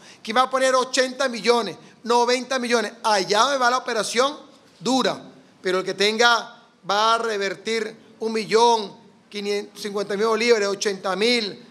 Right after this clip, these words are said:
eh, ciento veinte mil, ahí no hay mayor problema. Pero, ¿dónde hay problema?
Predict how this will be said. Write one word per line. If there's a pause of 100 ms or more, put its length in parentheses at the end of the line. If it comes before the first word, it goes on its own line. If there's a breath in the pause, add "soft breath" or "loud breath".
(160)
eh,
ciento
veinte
mil, (240 loud breath)
ahí
no
hay (160)
mayor
problema. (260 loud breath)
Pero,
¿dónde
hay
problema?